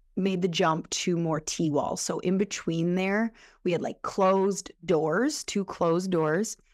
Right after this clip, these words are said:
And, uh, when I get down into, like, how I would recommend this,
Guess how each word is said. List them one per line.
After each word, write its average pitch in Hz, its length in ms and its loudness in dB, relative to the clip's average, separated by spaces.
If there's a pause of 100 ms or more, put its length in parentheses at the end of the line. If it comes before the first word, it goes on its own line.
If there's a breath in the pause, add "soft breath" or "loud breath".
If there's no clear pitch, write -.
And, 175 260 0
uh, 170 160 0
when 170 160 0
I 170 80 0
get 170 160 -4
down 170 180 0
into, 170 200 -2
like, 165 160 -4
how 165 200 0
I 160 80 2
would 160 120 0
recommend 156 480 -2
this, 175 180 -2